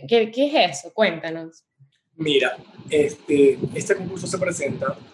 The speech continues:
Speaker 2: o la imagen que tiene la agencia como tal, eh, y su director, eh, es como que trabajar la belleza en acción. O sea, que lo que ellos trabajan es que más allá de una belleza, sí hay una acción en la persona, hay un propósito.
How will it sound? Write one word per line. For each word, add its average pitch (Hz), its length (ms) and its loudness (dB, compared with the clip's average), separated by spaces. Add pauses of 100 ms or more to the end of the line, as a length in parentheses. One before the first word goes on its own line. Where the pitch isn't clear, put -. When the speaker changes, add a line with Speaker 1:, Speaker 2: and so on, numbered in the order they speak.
(120)
Speaker 2:
o 139 100 0
la 139 60 4
imagen 135 400 2
que 160 100 -4
tiene 156 480 -2
la 139 160 -4
agencia 147 380 -8
como 151 220 -8
tal, - 240 -6 (840)
eh, 127 380 -2
y 127 60 -20
su 135 180 -6
director, 123 680 0 (680)
eh, 135 480 0
es 135 180 0
como 170 260 -2
que 143 300 0
trabajar 135 440 -2
la 139 140 2
belleza 131 380 0
en 131 80 -10
acción. - 340 -12 (640)
O - 20 -20
sea, 143 160 -6
que 131 360 2
lo 135 260 4
que 139 100 2
ellos 147 160 0
trabajan 147 420 2
es - 180 -14
que - 120 -14
más 143 460 -2
allá 147 500 -4
de 131 180 4
una 135 140 2
belleza, 143 340 -2
sí - 760 -6
hay 135 160 2
una 135 100 -4
acción 135 340 -4
en 127 60 -8
la 120 100 -8
persona, 127 360 -8
hay 127 80 -2
un - 100 -6
propósito. - 540 -10